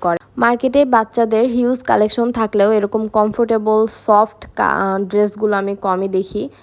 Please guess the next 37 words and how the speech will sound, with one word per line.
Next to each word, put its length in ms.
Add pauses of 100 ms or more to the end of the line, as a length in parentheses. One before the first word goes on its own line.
লিলেনের 480
বেশি 260
দেখা 280
যায়, 160
but 220
এরকম 320
পিওর 360
কটন 460
বা 80
বেক্সি 360
ভয়েলের 520 (280)
ড্রেস 380 (120)
দেখা 320
যায় 200
না। 180 (440)
So 240 (120)
এই 120
যে 120
দেখতে 240
পাচ্ছেন 380
ডিজাইনটা 460
কেমন 300
হয়েছে, 380
ফুল 260
হাতা 340
আর 160
দুই 200
সাইড 280
এরকম 280
ফাড়া 300
থাকবে। 420 (440)
তো 80
প্রথমে 520
আমি 200
সামনের 420
অংশের 460 (100)
এই 400